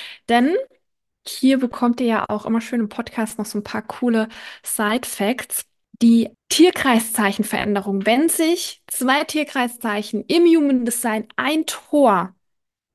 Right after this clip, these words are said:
teilen, ja, für alle Deep Diver unter euch, dann findet das in dem Fall in der Linie vier statt.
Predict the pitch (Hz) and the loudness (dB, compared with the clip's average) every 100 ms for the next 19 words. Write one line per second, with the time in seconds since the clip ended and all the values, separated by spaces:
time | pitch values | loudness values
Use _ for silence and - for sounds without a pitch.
0 | _ - - 240 240 214 165 156 - _ | _ -6 2 2 4 0 -2 -4 -12 _
1 | - 208 233 247 220 226 226 233 202 185 | -4 -2 0 0 2 4 2 0 -2 -2
2 | 185 180 196 - 202 240 - - - - | -4 -6 -6 -2 0 0 -4 -12 -14 -14
3 | - - 285 - 339 330 - 196 285 - | -8 -4 -2 0 0 0 0 2 2 -2
4 | - - 208 202 247 - - 214 190 214 | -8 -4 0 4 2 2 -4 -2 0 0
5 | 254 - _ 277 330 381 392 302 285 262 | -4 -12 _ 0 4 4 2 2 2 0
6 | 277 277 262 262 - 285 262 - - 160 | 0 0 0 -2 -2 0 0 -2 -8 -8
7 | - - | -8 -12